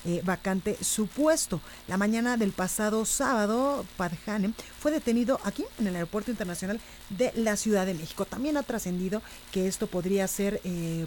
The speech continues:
pues una cuestión más de golpeteo político por parte del gobernador de Puebla, Miguel Barbosa,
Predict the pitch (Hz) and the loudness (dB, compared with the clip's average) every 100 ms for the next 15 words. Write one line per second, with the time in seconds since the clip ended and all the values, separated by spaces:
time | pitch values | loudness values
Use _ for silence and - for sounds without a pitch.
0 | - 165 - 208 226 233 233 185 165 - | -4 -4 0 2 2 2 0 -2 -4 -2
1 | 214 - 202 208 214 - 190 185 175 170 | -2 2 2 2 0 -2 -2 0 0 0
2 | 170 165 175 170 185 226 - 240 240 302 | 0 0 0 -2 -2 -4 0 0 2 0
3 | - 214 214 233 - - - 165 185 190 | -2 -2 0 -4 -6 -16 -10 -4 -4 0
4 | 220 180 170 165 175 190 202 180 185 208 | -2 0 -2 0 -2 -2 -2 -2 0 0
5 | 175 180 185 185 180 175 | 0 0 0 -2 -2 -2